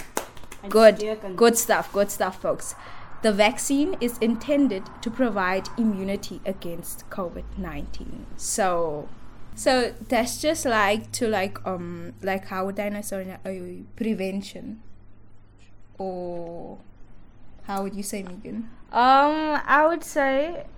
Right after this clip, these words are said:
Speaker 2: like, yeah, uh, like, your, like, o-, okay, we're getting to that part, but like she said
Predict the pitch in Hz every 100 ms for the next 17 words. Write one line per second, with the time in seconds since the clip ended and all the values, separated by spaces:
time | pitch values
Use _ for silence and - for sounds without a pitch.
0 | - - - 254 247 370 480 277 233 240
1 | 240 233 240 247 208 147 - 233 233 -
2 | 240 262 - 254 262 262 214 226 233 233
3 | 214 220 202 190 190 190 185 190 208 196
4 | 190 185 196